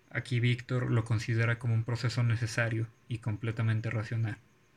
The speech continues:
Si no experimentas con culpa, si no trabajas con dolor y si no sufres por la muerte,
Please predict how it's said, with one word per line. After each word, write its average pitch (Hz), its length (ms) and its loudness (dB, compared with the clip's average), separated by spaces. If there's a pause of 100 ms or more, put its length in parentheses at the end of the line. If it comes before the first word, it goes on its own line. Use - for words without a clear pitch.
(960)
Si 123 140 -2
no 120 100 4
experimentas 123 880 2 (1040)
con 123 160 -2
culpa, 135 540 0 (100)
si - 180 -2
no 120 200 2
trabajas 123 720 -2 (1600)
con 123 180 0
dolor 127 420 2
y 117 100 -2
si 120 100 0
no 123 160 4
sufres 127 480 0
por - 200 -8
la 117 140 -2
muerte, 139 480 2